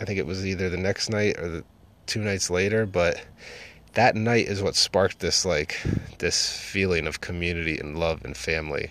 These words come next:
and really, real, and helped me realize that it was right there in front of me. And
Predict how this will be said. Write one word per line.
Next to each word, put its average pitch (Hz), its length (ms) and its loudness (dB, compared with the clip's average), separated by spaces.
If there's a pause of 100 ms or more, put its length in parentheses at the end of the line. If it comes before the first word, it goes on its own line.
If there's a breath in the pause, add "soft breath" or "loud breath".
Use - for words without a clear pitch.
(160)
and 82 200 -8
really, 87 320 2 (100)
real, 101 300 0 (220)
and 101 100 -10
helped 110 180 -2
me 104 100 -4
realize 87 480 0
that 82 100 -4
it 58 100 -4
was 78 140 -10
right 76 280 -2
there - 140 -6
in - 60 -10
front - 220 -10
of 117 80 -14
me. - 80 -14 (2000 loud breath)
And 80 520 -2